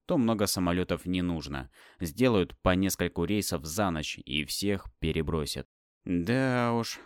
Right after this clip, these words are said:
саркастически хмыкнул Илья. «Лишь бы штурманы не сбились, а то еще выбросят прямо в Берлине». «Ну и отлично», усмехнулся Иван.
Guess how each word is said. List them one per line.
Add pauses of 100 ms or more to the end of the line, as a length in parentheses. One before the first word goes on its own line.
(140)
саркастически
хмыкнул
Илья. (380)
«Лишь
бы
штурманы
не
сбились,
а
то
еще
выбросят
прямо
в
Берлине». (420)
«Ну
и
отлично», (320)
усмехнулся
Иван.